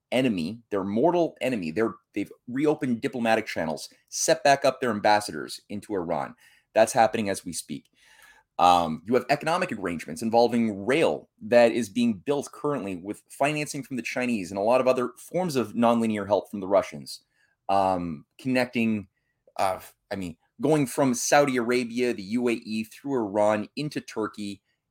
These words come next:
And, you know, you have Putin, who met also around that same time that Bu-, Biden went and begged,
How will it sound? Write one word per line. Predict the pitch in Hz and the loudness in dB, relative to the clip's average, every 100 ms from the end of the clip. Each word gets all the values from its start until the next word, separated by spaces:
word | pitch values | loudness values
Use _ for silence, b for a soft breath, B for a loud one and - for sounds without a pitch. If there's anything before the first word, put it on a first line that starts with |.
| - | -4
And, | 113 123 | 0 2
you | 120 | 2
know, | 113 | 0
you | 107 113 | 2 -2
have | 95 _ _ - | -2 _ _ -8
Putin, | 208 196 107 104 143 | -6 -2 0 -2 -4
who | 123 113 | -4 4
met | 113 120 - | 4 4 6
also | 113 127 113 101 | 4 4 4 2
around | 113 110 117 | 4 2 2
that | 113 | 0
same | - 110 | -2 -6
time | - 110 | -2 -2
that | 101 90 | -2 -2
Bu-, | 113 - | -6 -2
Biden | 101 107 101 98 92 _ _ | 4 6 6 0 -10 _ _
went | 107 117 113 | -2 -2 -2
and | 107 87 90 | -6 -8 -2
begged, | 123 123 117 95 80 | 4 6 4 2 -6